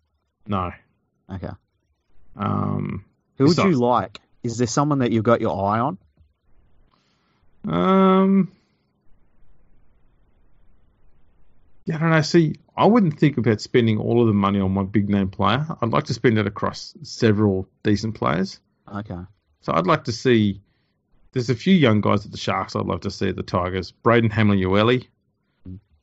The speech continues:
Speaker 1: uh, big prop. He's immense. Uh, William Kennedy, young winger who looks like he's got a, a big future,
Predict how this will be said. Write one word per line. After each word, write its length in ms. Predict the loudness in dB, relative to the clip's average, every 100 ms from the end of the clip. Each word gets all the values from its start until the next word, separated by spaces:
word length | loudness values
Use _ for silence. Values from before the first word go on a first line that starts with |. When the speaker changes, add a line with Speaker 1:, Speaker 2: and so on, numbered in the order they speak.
| _ _ -10
Speaker 1:
uh, 260 | -6 -6 -8 _
big 220 | -2 -2 -4
prop. 400 | -4 -4 -4 _ _ -2
He's 180 | 0
immense. 520 | 2 0 -4 -6 -10 -20 _ _ _ _ -6
Uh, 440 | -2 0 0 -2 -6 _ -2
William 240 | 4 4 2
Kennedy, 580 | 0 2 2 -2 -6 _ _ _ _ _ _ -18 -4
young 380 | 0 2 0
winger 260 | 2 2 2
who 260 | 2 2 2
looks 220 | 0 -2
like 140 | -8
he's 220 | -4 -6 -4
got 220 | -8 -8 _ -20 _
a, 120 | -12 -10 -6
a 40 |
big 260 | 0 2 0
future, 460 | -2 -2 -2 -4